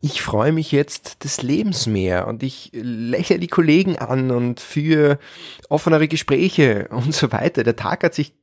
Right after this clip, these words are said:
komplett verändert. Und ich glaube, ich habe einfach in diesen eineinhalb Jahren zwischen Heimkehr und Kündigung einen Overkill gehabt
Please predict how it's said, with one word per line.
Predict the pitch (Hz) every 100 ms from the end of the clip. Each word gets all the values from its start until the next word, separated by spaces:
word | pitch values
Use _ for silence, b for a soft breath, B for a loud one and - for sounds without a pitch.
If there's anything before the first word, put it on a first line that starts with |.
| -
komplett | 139 151 170
verändert. | - 208 127 - - _ _ b b b b b
Und | 117
ich |
glaube, | - 120
ich | 151
habe | 156
einfach | 127 151
in | 143
diesen | 143 139 139
eineinhalb | 101 135 147 139
Jahren | 110 90 127
zwischen | - 135 135 95
Heimkehr | 90 135 - 131 139
und | 135
Kündigung | - 127 175 170 156
einen | 147 147 143
Overkill | - 135 185 - - 98 92 90 b b b
gehabt | - 104 87 90 -